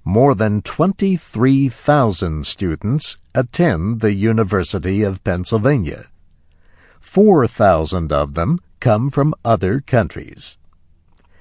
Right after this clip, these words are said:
And that's the V O A Special English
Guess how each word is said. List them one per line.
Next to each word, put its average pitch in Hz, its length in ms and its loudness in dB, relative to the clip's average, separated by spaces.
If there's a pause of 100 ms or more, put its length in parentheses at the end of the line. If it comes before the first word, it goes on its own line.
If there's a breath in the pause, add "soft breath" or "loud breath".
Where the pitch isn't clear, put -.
(340 soft breath)
And 101 280 0
that's 135 520 0
the 107 220 2
V 139 460 0
O 117 400 0
A 85 420 -2 (140)
Special 196 580 0
English 110 560 -2